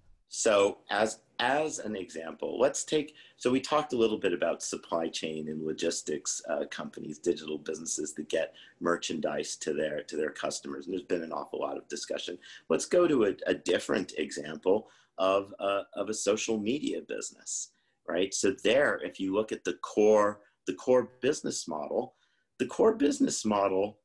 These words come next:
has some challenges that remind me of the pre-regulated banks business <laughs> model challenges, right? So, and, and it's nothing particular to these companies.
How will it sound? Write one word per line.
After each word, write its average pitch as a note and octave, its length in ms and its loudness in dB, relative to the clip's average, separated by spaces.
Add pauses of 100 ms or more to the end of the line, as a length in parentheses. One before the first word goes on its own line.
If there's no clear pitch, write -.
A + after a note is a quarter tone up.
has B2+ 420 -2
some A2+ 360 -4
challenges G2 840 -4 (320)
that A#2 280 2 (200)
remind A#2+ 640 -4
me G2+ 340 -4
of F#2 260 -6
the G2 80 -4
pre-regulated A2+ 1040 2
banks - 640 -2 (260)
business F#2 420 -2
<laughs> - 20 -8
model - 320 -2
challenges, E2 760 -4
right? G2+ 240 2
So, A#2 220 2 (560)
and, C3+ 180 2 (300)
and C#3 100 2
it's C3 220 -2
nothing E3 440 -2
particular C3 680 -2
to - 160 -8
these D#2 280 -4
companies. - 640 -10